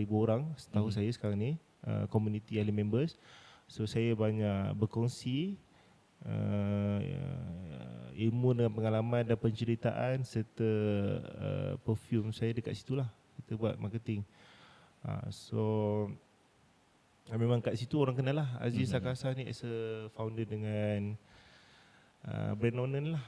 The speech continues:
Speaker 2: Mhm.
Speaker 1: untuk ni. Ah, so, cuma di luar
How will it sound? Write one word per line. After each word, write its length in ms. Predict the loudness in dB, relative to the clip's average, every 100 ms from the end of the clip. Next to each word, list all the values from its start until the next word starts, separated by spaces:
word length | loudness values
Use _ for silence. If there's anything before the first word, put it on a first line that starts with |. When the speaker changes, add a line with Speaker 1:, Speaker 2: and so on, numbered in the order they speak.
| -6
Speaker 2:
Mhm. 320 | -6 -6 -6
Speaker 1:
untuk 160 | -4 -2
ni. 240 | -2 -2 -4 -6
Ah, 400 | -4 -2 -4 -4
so, 160 | 2 4 6 4 2 0 -2 -4 -6 -8 -10
cuma 320 | -6 0 2
di 80 | 4
luar 560 | 6 8 8 6 0